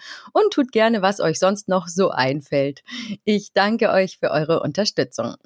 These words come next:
Aber heute kürze ich meinen Standardmonolog ein wenig ab, weil ich euch gleich noch etwas anderes erzählen mag. Aber erstmal zum heutigen Thema. Es geht um Coaching und auch darum, wie man mit Hilfe von Coaching zu innerer Freiheit gelangt.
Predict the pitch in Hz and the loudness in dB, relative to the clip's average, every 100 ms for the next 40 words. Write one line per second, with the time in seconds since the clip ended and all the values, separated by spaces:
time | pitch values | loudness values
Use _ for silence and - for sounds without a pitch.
0 | - 190 208 240 214 190 196 277 262 247 | -4 0 2 2 4 2 2 0 2 0
1 | 233 233 233 214 - - 226 220 185 180 | 0 0 2 2 0 0 2 2 2 0
2 | 180 170 185 - 170 175 175 160 - 196 | 2 2 2 0 0 0 0 0 0 -2
3 | 170 143 165 202 214 - 175 - 156 175 | -2 0 0 0 -2 -2 -4 -4 -4 -2
4 | 175 - 151 156 - _ - 175 240 131 | -4 -4 -2 -4 -4 _ 0 2 2 2
5 | 131 131 127 131 123 120 120 - - - | 0 0 -2 -4 -4 -4 -6 -6 -10 -20
6 | - - - - - - 151 151 208 277 | -20 -18 -18 -20 -20 -4 0 2 4 4
7 | 240 269 247 220 208 208 185 220 220 196 | 2 2 2 2 2 0 2 0 0 -2
8 | 202 214 220 165 175 262 - - 190 - | -2 0 2 4 2 0 -4 -6 -4 0
9 | 233 254 - 202 202 - - 151 87 - | 0 0 0 0 0 -4 -2 0 0 -4
10 | 110 113 - - - - - 285 330 202 | -4 -6 -10 -16 -20 -16 0 0 0 -4
11 | 202 190 208 247 208 214 226 220 214 208 | 0 2 2 2 2 2 2 2 0 0
12 | 247 320 262 - 196 190 185 208 202 208 | 0 0 -2 0 -2 0 0 0 0 -2
13 | 208 - - 220 240 190 185 - - 160 | -2 -2 0 2 2 2 -2 -4 -2 0
14 | 175 139 120 - - 147 139 123 120 151 | 2 0 -2 -4 -6 0 2 2 -2 -8
15 | - | -14